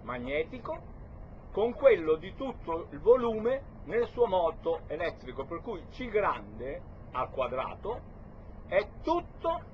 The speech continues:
l'elettromagnetismo. Capite bene? Che E è tutta l'energia quando la massa M moltiplica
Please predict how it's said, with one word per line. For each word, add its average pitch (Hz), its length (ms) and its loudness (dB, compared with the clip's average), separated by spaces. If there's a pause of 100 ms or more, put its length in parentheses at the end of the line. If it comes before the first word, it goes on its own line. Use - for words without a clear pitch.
(140)
l'elettromagnetismo. 208 1500 2 (760)
Capite 226 440 0
bene? 117 460 2 (680)
Che 160 320 2
E 202 340 2
è 113 180 -6
tutta 220 320 -2
l'energia 123 880 -6 (600)
quando 127 560 0
la 151 160 2
massa 180 720 -2
M 240 580 2 (840)
moltiplica 294 1040 0